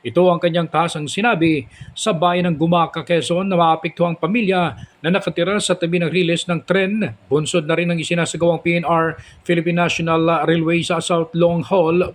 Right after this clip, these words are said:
Project o P N R Bicol from Banlik Station, Calamba, Laguna to Daraga, Albay. Kaya nitong October twenty-five ay, ah, nakaharap ng alkalde ang mga kinatawan ng National Housing Authority, Batangas, Quezon para sa proyektong pabahay nito sa kanilang bayan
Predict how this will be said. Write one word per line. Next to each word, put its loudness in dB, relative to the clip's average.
Project -2
o 0
P 2
N 0
R 0
Bicol 0
from 0
Banlik -2
Station, 0
Calamba, 0
Laguna 0
to -2
Daraga, 2
Albay. 0
Kaya -2
nitong -2
October 2
twenty-five 0
ay, 2
ah, -2
nakaharap -2
ng -2
alkalde 0
ang 0
mga -2
kinatawan 0
ng -4
National -2
Housing -2
Authority, 0
Batangas, -2
Quezon 0
para 0
sa -2
proyektong -2
pabahay 0
nito -2
sa -2
kanilang 0
bayan -2